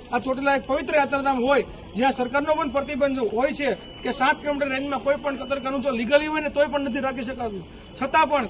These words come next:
કોઈ પણ જાતની ફૂડ વિભાગની મંજૂરી, નગરપાલિકાની મંજૂરી, કોઈ પણ એનિમલ ડોક્ટરના સર્ટિફિકેટ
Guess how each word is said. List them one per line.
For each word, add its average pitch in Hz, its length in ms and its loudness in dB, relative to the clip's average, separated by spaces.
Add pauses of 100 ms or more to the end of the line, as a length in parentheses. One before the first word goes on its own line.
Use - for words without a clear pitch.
કોઈ 285 200 2
પણ 294 220 0
જાતની 254 320 0 (340)
ફૂડ 277 200 0
વિભાગની 285 380 2
મંજૂરી, 285 400 -2 (320)
નગરપાલિકાની 277 720 0
મંજૂરી, 277 400 -2 (300)
કોઈ 302 260 4
પણ 277 220 0
એનિમલ 285 300 0
ડોક્ટરના 269 440 0
સર્ટિફિકેટ 247 420 -4